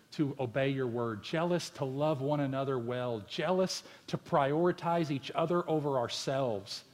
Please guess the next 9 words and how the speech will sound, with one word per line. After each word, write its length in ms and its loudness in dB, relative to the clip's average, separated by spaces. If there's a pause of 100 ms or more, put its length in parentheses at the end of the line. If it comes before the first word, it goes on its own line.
(440)
jealous 540 6
to 120 0
put 440 2 (320)
our 360 10 (220)
presence 680 4 (160)
here 520 4
among 380 4
the 140 2
assembly 580 2